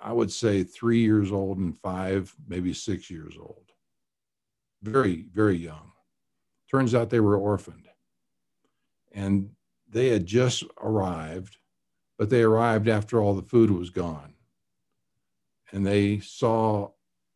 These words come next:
all of the other orphans leaving, and they were standing there crying because they didn't get any food to eat.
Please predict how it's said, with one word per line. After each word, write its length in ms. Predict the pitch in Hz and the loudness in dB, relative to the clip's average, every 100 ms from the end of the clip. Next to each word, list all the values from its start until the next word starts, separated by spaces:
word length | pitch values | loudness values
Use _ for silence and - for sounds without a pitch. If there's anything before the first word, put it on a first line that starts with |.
| _ _ _ _ _ _ _ _ | _ _ _ _ _ _ _ _
all 340 | 98 107 110 113 | -4 0 2 2
of 100 | 104 | 4
the 140 | 104 | 2
other 200 | 101 104 | 4 2
orphans 520 | 98 95 - 98 90 | 0 -2 -4 -8 -8
leaving, 600 | 95 110 110 87 82 90 104 _ _ _ _ _ _ _ _ _ _ _ | 0 2 2 0 -8 -12 -16 _ _ _ _ _ _ _ _ _ _ _
and 180 | 98 98 | -8 -4
they 120 | 107 | -2
were 120 | 101 | -2
standing 440 | - - 117 117 101 | -6 -6 -4 -2 -2
there 160 | 92 | -4
crying 680 | 90 - 110 107 92 82 85 | -8 -6 -4 -4 -8 -10 -14
because 400 | 90 104 90 95 | -12 -12 -12 -6
they 200 | 107 117 | 0 2
didn't 300 | 113 117 107 | 4 2 0
get 180 | 110 110 | 0 2
any 180 | 104 95 | 0 -2
food 380 | - 107 101 | 0 2 2
to 80 | 92 | -2
eat. 360 | 101 87 82 | -8 -12 -18